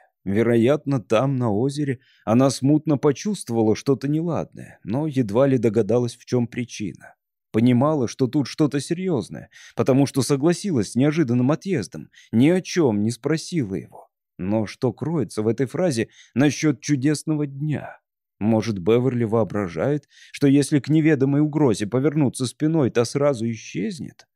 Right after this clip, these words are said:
Да, точно, именно так она и считает. Ох, Беверли, Беверли, какой неприятный тебя ожидает сюрприз.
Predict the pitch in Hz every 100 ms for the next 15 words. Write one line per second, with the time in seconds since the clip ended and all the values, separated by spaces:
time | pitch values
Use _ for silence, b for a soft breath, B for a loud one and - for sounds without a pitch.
0 | _ _ _ _ - 104 113 - 107 -
1 | - _ 135 156 151 - - - - 139
2 | 151 151 151 151 - 151 101 - 98 117
3 | 139 131 - 123 69 - - _ _ _
4 | _ _ _ - 156 147 92 80 123 143
5 | 131 120 117 101 90 135 127 104 85 92
6 | 165 139 175 170 170 - 165 156 160 139
7 | 101 95 92 120 117 110 147 120 120 98
8 | 120 113 - 113 - - 62 62 - -